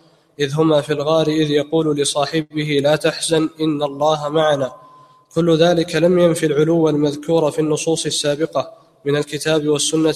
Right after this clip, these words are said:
وإجماع الأمة من أنه تعالى مستو على عرشه بائن من خلقه،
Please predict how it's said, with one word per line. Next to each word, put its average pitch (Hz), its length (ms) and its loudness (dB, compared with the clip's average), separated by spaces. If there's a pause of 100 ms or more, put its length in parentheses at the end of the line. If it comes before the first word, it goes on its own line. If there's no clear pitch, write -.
وإجماع 143 500 0
الأمة 151 400 2 (440)
من 143 100 0
أنه 151 400 2
تعالى 151 480 0
مستو 151 540 -2
على 147 180 0
عرشه 147 480 -4
بائن 151 320 0
من 139 220 -6
خلقه، 139 360 -10